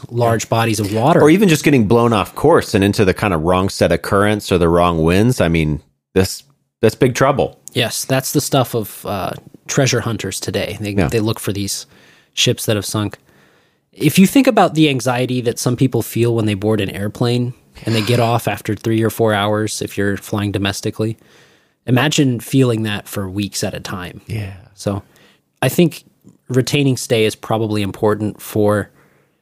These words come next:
Speaker 1: retaining a sense of sea travel, which this
Speaker 2: Yeah.
Speaker 1: minister did throughout his life.
Speaker 2: Yeah. I was trying to think of what the tempter is doing that would require the tempter to be foiled. I might cut this back into the earlier part.
Speaker 1: Yeah.
Speaker 2: Um, so who but thy grace,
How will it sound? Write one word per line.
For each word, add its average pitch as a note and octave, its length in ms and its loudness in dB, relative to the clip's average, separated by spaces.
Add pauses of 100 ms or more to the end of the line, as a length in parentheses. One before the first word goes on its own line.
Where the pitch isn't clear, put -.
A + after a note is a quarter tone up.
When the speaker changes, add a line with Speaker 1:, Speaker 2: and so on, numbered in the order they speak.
(200)
Speaker 1:
retaining A2+ 460 0
a G2+ 60 -4
sense - 420 -6
of - 460 -14 (160)
sea - 320 -2
travel, F#2+ 400 -2
which - 320 0
this A#2+ 180 -2
Speaker 2:
Yeah. E2+ 80 -2
Speaker 1:
minister A2 360 -2
did G2 380 -4
throughout G2+ 220 -2
his G2 140 -4
life. F#2+ 420 -6
Speaker 2:
Yeah. C3 80 -12
I - 320 -14
was C#3+ 100 2
trying C4+ 140 4
to C4+ 60 6
think F#3+ 140 4
of B2+ 160 4
what A#2+ 440 4 (380)
the - 80 -4
tempter A#2 520 2
is F2+ 160 2
doing G#2 640 4 (100)
that F2+ 140 4
would F2+ 140 4
require F#2+ 500 2
the F#2 120 0
tempter F#2+ 420 0
to - 180 0
be F2 200 2
foiled. F2+ 680 2 (120)
I C#2+ 140 -4
might C#2+ 200 0
cut - 200 -4
this - 160 -8
back - 260 -6
into E2+ 180 -6
the - 100 -2
earlier E2 340 -4
part. - 300 -4 (140)
Speaker 1:
Yeah. B2+ 200 0 (100)
Speaker 2:
Um, G2 300 2 (440)
so A#2+ 200 2
who E3+ 200 6
but E3 400 4
thy A#2+ 140 4
grace, A#2+ 540 2